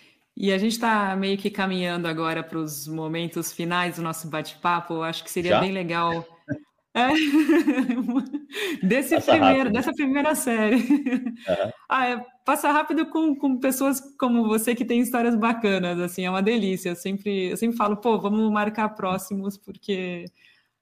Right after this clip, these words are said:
Speaker 1: assunto não falta, né, Milton? Muito, muito legal te ouvir.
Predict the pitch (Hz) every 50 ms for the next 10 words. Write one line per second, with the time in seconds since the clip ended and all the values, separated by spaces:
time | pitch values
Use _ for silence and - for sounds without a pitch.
0 | - - 180 185 185 180 - 214 220 220 220 240 233 226 233 226 233 208 185 175
1 | 175 175 175 170 175 170 170 175 165 165 165 _ _ - 170 165 165 175 185 196
2 | 202 - 196 190 185 202 202 - 220 214 196 175 175 175 170 - - 196 180 160
3 | 156 175 175 180 _